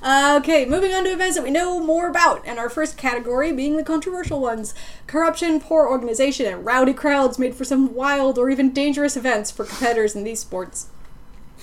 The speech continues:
Rugby. Whew. Was under a cloud from the time the athletes started showing up in France. For some reason, the rugby event was held months before all the other sports, the tournament taking place in May from the fourth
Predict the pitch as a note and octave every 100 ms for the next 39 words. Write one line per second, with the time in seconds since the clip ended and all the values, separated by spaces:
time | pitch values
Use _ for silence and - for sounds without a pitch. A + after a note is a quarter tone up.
0 | - - - - - - - - - -
1 | - A#3 A#3 G3+ A3+ G3+ - - - -
2 | - - - G4 A#3 - - - - C#4
3 | D4+ D4+ D4 D#4 E4 G4 E4+ - E4+ F4
4 | D4+ G#3 G3+ B3+ B3 B3 C#4+ C#4+ C#4 C#4
5 | C4 B3 C4+ B3+ B3+ B3+ B3+ B3+ G#3+ G3+
6 | B3 G3 D3 - - B3+ - G#4 A4+ G#4+
7 | G#4 E4+ G#3+ G3 B3 C4 D#4 D#4 C#4 C4
8 | G#3 - B3+ A#3 G3+ A3 A#3+ B3 C#4 D#4+
9 | - - C#4+ C#4+ C4+ B3 G#3+ G#3+ A3 G#3+
10 | G3+ - - F#3+ - G#3 B3 A#3+ A#3+ A3+
11 | A#3+ A3+ - A#3 A#3 - G#3+ G#3 A#3+ C#4
12 | G#3+ G#3 C4+ - G3+ G3 G3 C4+ B3 B3
13 | -